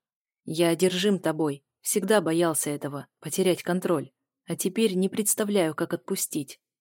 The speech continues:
Ты же понимаешь, что это...» Он провел по безымянному пальцу моей правой руки. «Не фикция, все по-настоящему». «А если я...» Я произнесла тихо.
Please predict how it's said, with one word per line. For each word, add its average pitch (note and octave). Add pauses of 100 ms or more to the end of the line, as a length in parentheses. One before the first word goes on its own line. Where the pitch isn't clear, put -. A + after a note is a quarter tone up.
(380)
Ты F#3+
же E3+
понимаешь, F3+
что -
это...» E3+ (440)
Он F3
провел E3+
по F3+
безымянному E3+
пальцу F#3
моей D#3+
правой E3
руки. E3+ (500)
«Не F#3
фикция, E3
все -
по-настоящему». F#3 (760)
«А A#3+
если A#3+
я...» G#3 (520)
Я D#3+
произнесла E3+
тихо. -